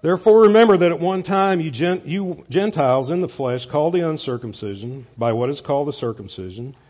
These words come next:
which is made in the flesh by hands. Remember that it, that you were at that time separated from Christ,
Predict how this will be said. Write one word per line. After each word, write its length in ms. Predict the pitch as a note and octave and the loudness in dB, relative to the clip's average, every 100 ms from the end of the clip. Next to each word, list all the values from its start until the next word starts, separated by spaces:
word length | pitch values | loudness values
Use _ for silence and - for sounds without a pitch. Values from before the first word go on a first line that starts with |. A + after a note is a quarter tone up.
| _ _ - | _ _ -10
which 200 | A#2+ B2+ | -10 -8
is 120 | A2+ | -4
made 240 | B2 D3 | 0 2
in 100 | F#3 | 2
the 80 | F#3 | -2
flesh 340 | F3+ C#3+ C3 - | -6 -6 -6 -4
by 180 | D3+ D3+ | -6 -4
hands. 460 | G#2+ F#2 G2 A#2+ _ _ _ _ _ _ | -8 -10 -14 -18 _ _ _ _ _ _
Remember 460 | B2 E3 A#3 A#2 - - _ A2 | 0 2 2 0 -8 -20 _ -6
that 180 | A#2 | -4
it, 600 | B2 C3+ - _ - B2 | -4 -6 -12 _ -20 -12
that 160 | - C3 | -6 -4
you 220 | C#3+ F#3+ | -4 -4
were 280 | F3 F3 F3+ | 0 0 2
at 180 | D#3+ D#3 | 0 0
that 200 | E3 D#3 | 0 -2
time 320 | F3 E3 C3+ | -4 -4 -6
separated 680 | B2 - G3+ A3 G3+ F#3+ G3+ | -8 0 2 2 0 0 -4
from 160 | G#3 G3+ | -6 -8
Christ, 440 | - G2+ G#2+ - | -6 -4 -6 -14